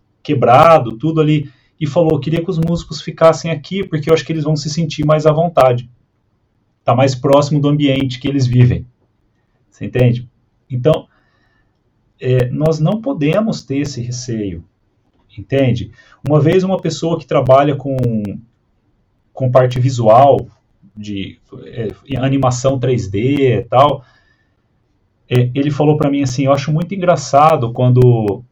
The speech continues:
eu peço orçamento pra algum músico pra fazer a parte sonora dos vídeos que eu faço de publicidade, porque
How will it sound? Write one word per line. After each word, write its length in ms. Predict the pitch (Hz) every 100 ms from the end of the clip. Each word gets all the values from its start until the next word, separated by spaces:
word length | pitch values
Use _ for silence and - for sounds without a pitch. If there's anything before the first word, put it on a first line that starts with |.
| _
eu 80 | 127
peço 340 | 131 131 131
orçamento 680 | 123 135 123 120 139 123 123
pra 160 | 113
algum 220 | 113 120
músico 540 | 117 120 160 123 - -
pra 140 | -
fazer 280 | - 117 110
a 40 | 110
parte 300 | 117 110 -
sonora 540 | - 120 113 131 123
dos 220 | 104 101
vídeos 380 | 98 110 113 101
que 80 | -
eu 60 |
faço 360 | 101 123 135 127
de 80 | 120
publicidade, 880 | 123 120 110 - 113 143 151 104 - _ _ _ _ _ _ _ _
porque 580 | 131 127 123 139 139